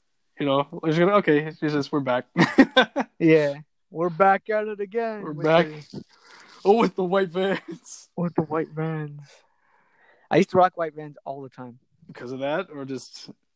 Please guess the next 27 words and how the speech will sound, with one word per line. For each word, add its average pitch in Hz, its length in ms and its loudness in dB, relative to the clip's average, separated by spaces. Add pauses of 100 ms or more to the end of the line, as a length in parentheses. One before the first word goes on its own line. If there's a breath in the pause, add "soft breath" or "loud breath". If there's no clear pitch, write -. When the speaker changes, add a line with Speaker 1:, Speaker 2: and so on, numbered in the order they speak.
(200)
Speaker 1:
just 143 120 -6
Speaker 2:
No, 156 60 2
Speaker 1:
because 151 120 4
you 139 40 -2
liked 127 160 -4
Speaker 2:
I, 120 140 -10
Speaker 1:
it? 117 60 -16 (320)
Speaker 2:
Like, 151 180 -8
just 170 220 -14
because, 143 500 -10
yeah. 156 180 -14 (1300)
They're 170 180 -6
clean, 180 380 -10
I 165 100 -8
thought. - 280 -12 (960)
Speaker 1:
<laughs> 156 200 0
You 139 120 0
thought 131 300 -4
something 135 240 0
changed? 139 320 0
Speaker 2:
Yeah. 151 640 0
They're, 160 260 0
yeah, 143 140 0
they're 170 180 -4
clean, 160 240 -12
I 139 60 -14
thought. 127 260 -18